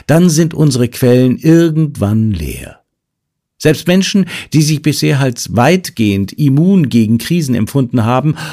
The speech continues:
und ihren Alltagsstress gut bewältigen konnten,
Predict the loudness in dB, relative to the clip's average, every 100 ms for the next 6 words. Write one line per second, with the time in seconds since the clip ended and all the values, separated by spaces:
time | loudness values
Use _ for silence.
0 | -10 -2 0 4 2 2 -2 -2 -2 -4
1 | -4 -8 -10 -8 -8 -8 -10 -12 -18 -4
2 | 2 2 2 -2 2 2 0 -4 -6 -8
3 | -8 -8 -8 -12 -14